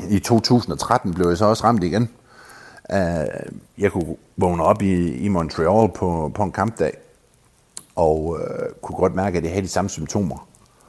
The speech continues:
Øh, og, øh, spillede kampen om aftenen, øh, på en del indsprøjtninger, som jeg selvfølgelig ikke kan anbefale nogen at,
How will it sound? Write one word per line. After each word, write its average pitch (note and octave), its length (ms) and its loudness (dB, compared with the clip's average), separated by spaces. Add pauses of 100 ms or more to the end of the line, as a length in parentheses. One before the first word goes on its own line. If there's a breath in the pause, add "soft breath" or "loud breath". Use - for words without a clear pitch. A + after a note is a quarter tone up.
(800 soft breath)
Øh, F#2 60 -4 (1080)
og, D#2+ 400 0
øh, - 220 -10 (180)
spillede G#2 420 6
kampen G#2 340 0
om D2+ 100 0
aftenen, G2+ 320 -2 (640)
øh, G2 40 -10 (1160)
på G2+ 140 -2
en E2 100 -2
del F#2 220 2
indsprøjtninger, D#2 520 -2 (1080)
som E2+ 80 -6
jeg D#2+ 100 -6
selvfølgelig G2 280 -2
ikke G2 100 -4
kan E2+ 80 -4
anbefale E2+ 440 -2
nogen F#2 260 -2
at, C2 240 -6